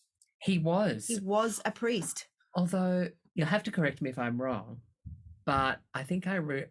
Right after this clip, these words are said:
Speaker 1: remember
Speaker 2: You're assuming
Speaker 1: reading
Speaker 2: I know things.
Speaker 1: Yeah, I think I remembered
Speaker 2: <laughs>
Speaker 1: reading recently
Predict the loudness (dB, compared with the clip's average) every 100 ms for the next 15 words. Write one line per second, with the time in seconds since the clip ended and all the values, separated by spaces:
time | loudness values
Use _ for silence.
0 | -6 -2 2 2 4 2 4 4 2 4
1 | 2 2 0 -4 -6 -6 -8 -4 -2 2
2 | 2 2 2 2 0 0 0 -2 -4 -8
3 | -14 -6 -4 -2 -4 -6 -8 -8